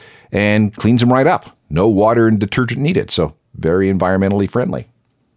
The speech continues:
Number forty-five. SoundCloud is super popular. Twelve hours of music are uploaded to the site every minute.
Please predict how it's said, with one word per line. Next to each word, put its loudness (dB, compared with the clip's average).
Number -2
forty-five. 0
SoundCloud 0
is 2
super -2
popular. -2
Twelve 2
hours 2
of 2
music 2
are 0
uploaded 0
to -2
the -2
site -2
every 0
minute. 0